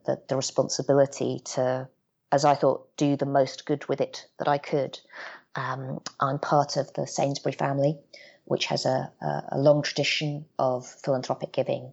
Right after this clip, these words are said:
and we have seventeen different family foundations, uh, of which mine, the Indigo Trust, is one of the youngest ones.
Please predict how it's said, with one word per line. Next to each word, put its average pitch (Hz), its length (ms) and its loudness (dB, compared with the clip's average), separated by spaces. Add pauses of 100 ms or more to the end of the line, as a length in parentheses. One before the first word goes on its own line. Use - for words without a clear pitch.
(140)
and 127 160 -4
we 127 140 0
have 131 280 -6
seventeen 135 840 -2
different - 480 -4 (480)
family 127 300 0
foundations, 127 920 -2 (640)
uh, 123 300 0
of - 180 2
which 147 160 0
mine, 156 300 2
the 139 140 2
Indigo 143 300 2
Trust, - 540 -4
is 135 200 -2
one 135 120 0
of 127 100 -4
the 131 80 4
youngest 139 440 2
ones. 170 360 -2